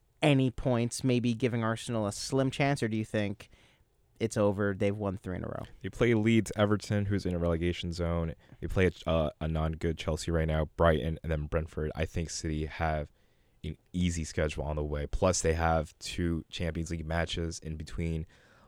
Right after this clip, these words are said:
Speaker 2: uh, Leeds and Everton, and then, uh, a Real Madrid match before Chelsea, which is second leg. So I think they're definitely not dropping points in the form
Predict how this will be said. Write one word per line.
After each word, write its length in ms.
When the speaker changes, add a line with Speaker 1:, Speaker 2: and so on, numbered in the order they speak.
Speaker 2:
uh, 260
Leeds 500
and 100
Everton, 600
and 220
then, 340
uh, 260
a 60
Real 180
Madrid 260
match 220
before 280
Chelsea, 360
which 120
is 80
second 360
leg. 240
So 340
I 80
think 480
they're 100
definitely 400
not 140
dropping 280
points 440
in 140
the 80
form 420